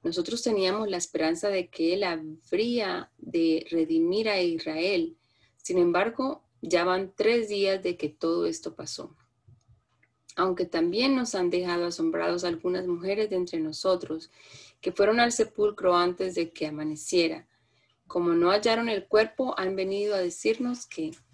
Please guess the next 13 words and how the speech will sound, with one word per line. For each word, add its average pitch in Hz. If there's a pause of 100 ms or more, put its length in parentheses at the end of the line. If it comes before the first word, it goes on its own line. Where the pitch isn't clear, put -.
tuvieron 180
una 180
visión 165 (320)
en 175
la 160
que 165
unos 190
ángeles 196
les 165
dijeron 185
que 165
él 175
vive. 165